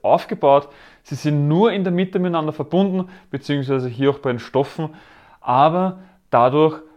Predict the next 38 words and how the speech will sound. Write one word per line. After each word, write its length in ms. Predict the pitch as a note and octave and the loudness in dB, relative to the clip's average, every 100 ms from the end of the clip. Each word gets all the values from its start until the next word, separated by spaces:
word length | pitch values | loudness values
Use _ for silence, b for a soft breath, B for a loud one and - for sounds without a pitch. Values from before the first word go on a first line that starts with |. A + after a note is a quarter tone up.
| _ | _
können 360 | - C3+ C#3 D3 | -6 -4 -2 -4
sie 260 | - - | -6 -4
auch 240 | C3+ - _ | -4 -4 _
punktuell 580 | D3 F3+ F#3 - C#3 B2+ | 0 0 0 -2 -2 0
nachgeben, 540 | A#2+ D#3+ - D#3+ D#3 | 0 0 -2 -6 -4
sie 120 | C#3 | -6
können 280 | C3+ C3 C3 | -6 -8 -6
einzeln 420 | A#2 B2+ B2 C3 | -6 -6 -8 -6
nachgeben, 480 | A2 G#2+ C3 C3+ C3+ b b | -2 -4 -4 -6 -6 b b
ohne 240 | - B2+ C3+ | -4 -2 -2
dass 160 | A#2+ | -4
die 80 | - | -8
ganze 400 | A#2+ A2 G#2+ B2 | -4 -4 -4 -8
Fläche 520 | A2 - A2+ G#2+ B2 A#2 B _ | -10 -6 -6 -4 -10 -12 B _
ebenfalls 540 | - C3 D#3 C#3 B2 A#2 | -2 0 0 0 -2 -2
mit 140 | A#2 | -6
nachgeben 560 | A2 G2+ G2+ A2+ G2+ G2+ | -4 -4 -6 -10 -8 -6
muss 340 | A2 A2 - B B B B B | -6 -6 -14 B B B B B
und 500 | B2 A#2+ A#2+ A2+ - - - A#2 | -4 -2 -2 -6 -18 -18 -16 -4
bieten 240 | C#3 C#3 | -4 -4
somit 320 | C#3+ C#3 C3 - | -6 -4 -4 -4
eine 220 | A#2+ A#2+ | -6 -6
gute 400 | - C3 C#3 D3 | -4 -4 -4 -6
Punktelastizität. 1200 | B2 C#3 C3 C3+ A2+ A2 - G#2+ A2 G#2 F2+ - B B B B _ | -4 -4 -4 0 0 0 -8 -14 -10 -8 -8 -12 B B B B _
Sie 220 | - D#3+ | -4 -4
sind 200 | F3+ G3 | -2 -4
auch 100 | G3+ | -2
in 120 | F3+ | -2
der 80 | F3 | 0
Mitte 260 | F3+ - | -2 -6
offen, 480 | - A3+ - A3+ G3+ | -2 -2 0 -8 0
dementsprechend 540 | G3 - - C#3 C3+ D#3 | 2 2 2 -2 -2 -2
kann 140 | D3+ | -2
ja 60 | C3+ | -2
die 100 | C3 | -2
Luft 500 | A#2+ C#3+ A3+ - - | 0 0 0 -4 -2
gut 240 | G#3 A#3+ | 0 0
zirkulieren, 640 | - A#3 A#3 G#3+ G3 G3 | 0 -2 0 0 2 0